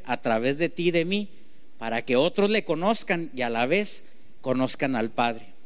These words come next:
Es Cristo mismo actuando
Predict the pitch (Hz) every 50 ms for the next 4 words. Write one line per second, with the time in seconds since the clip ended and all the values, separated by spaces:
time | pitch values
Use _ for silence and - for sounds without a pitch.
0 | - - - - - - - - - - - - - - - - 131 143 143 -
1 | - - - 196 190 220 233 220 - - 240 240 220 226 247 247 233 220 180 135
2 | 120 - - - 139 143 139 - - - 214 226 240 247 226 180 156 120 -